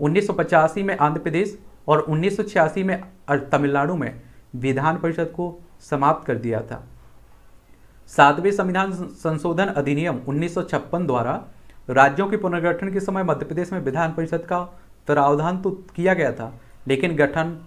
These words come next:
नहीं किया गया था। दो हज़ार सात में आप देखेंगे आंध्र प्रदेश, आंध्र प्रदेश में विधान परिषद को पुनः स्थापित किया गया था। और इसके बाद आपने देखा कि तेलंगाना आंध्र प्रदेश से अलग करके दो हज़ार चौदह में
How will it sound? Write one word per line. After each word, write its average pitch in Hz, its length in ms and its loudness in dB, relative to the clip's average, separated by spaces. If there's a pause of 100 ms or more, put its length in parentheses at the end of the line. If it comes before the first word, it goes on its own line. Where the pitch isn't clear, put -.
(200)
नहीं 160 260 -2
किया 131 180 0
गया 110 180 -2
था। 123 220 -12 (420)
दो 135 160 6
हज़ार 175 220 6
सात 190 260 4
में 190 80 2
आप 180 100 4
देखेंगे 175 320 0
आंध्र 160 200 6
प्रदेश, 170 300 0 (160)
आंध्र 147 260 2
प्रदेश 170 280 -4
में 175 60 -2
विधान 139 320 -2
परिषद 165 300 -2
को 175 240 -4 (340)
पुनः 147 360 0
स्थापित 156 520 -4 (280)
किया 135 200 2
गया 113 200 -2
था। 127 180 -14 (760)
और 127 160 6
इसके 156 220 2
बाद 180 160 6
आपने 180 220 2
देखा 180 220 0
कि 180 160 0
तेलंगाना 160 540 2 (340)
आंध्र 139 200 2
प्रदेश 160 200 -4
से 165 160 -2
अलग 143 220 0
करके 151 280 -2
दो 151 180 2
हज़ार 156 180 0
चौदह 123 380 0
में 175 260 -4